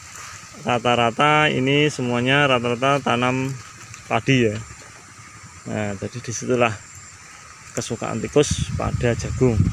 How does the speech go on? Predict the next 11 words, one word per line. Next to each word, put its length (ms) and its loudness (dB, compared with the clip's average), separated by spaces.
Bukan 200 2
menyalahkan, 640 6
cuma 240 6
mungkin 560 4
kanan 320 4
kiri 240 6
semuanya 640 4
padi, 560 6
sana 240 6
juga 320 8
padi, 640 6